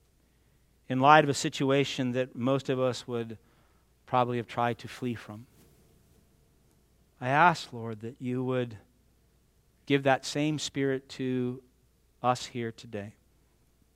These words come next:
that we would understand that there is, there is power in this gospel that we have received.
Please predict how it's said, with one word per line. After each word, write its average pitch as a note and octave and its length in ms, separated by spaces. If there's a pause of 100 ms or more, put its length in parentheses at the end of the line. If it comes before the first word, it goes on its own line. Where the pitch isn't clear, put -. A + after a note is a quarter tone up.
(760)
that C3 220
we C3 100
would C#3 160
understand C3 680
that B2 160 (680)
there B2+ 340
is, A#2+ 280
there B2 200
is C#3+ 160
power B2 600 (140)
in A#2 180
this A#2+ 160
gospel A#2+ 500
that B2 140
we A#2+ 160
have A#2+ 220
received. A#2 560